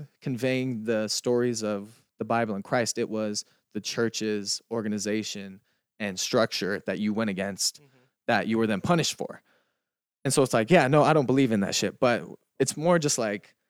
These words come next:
Speaker 1: and I think I've told you this analogy before, but it, and this may be a stupid analogy to people who think,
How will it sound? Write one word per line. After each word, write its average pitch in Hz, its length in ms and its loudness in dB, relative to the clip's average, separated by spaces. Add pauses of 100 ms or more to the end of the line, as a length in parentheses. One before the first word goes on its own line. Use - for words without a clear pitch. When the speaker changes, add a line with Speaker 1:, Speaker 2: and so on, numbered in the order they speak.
(340)
Speaker 1:
and 139 100 -2
I 143 60 0
think 160 160 0
I've 127 100 0
told 131 180 -2
you 113 80 -2
this 107 140 -6 (280)
analogy 113 420 0
before, 98 420 0
but 95 360 -2 (120)
it, 123 140 -2
and 113 260 -6
this 120 120 -4
may 127 100 -2
be 120 80 -2
a 113 40 0
stupid 147 340 0
analogy 123 460 -2
to 110 80 -4
people 123 320 -6
who 117 160 -6
think, 123 440 -12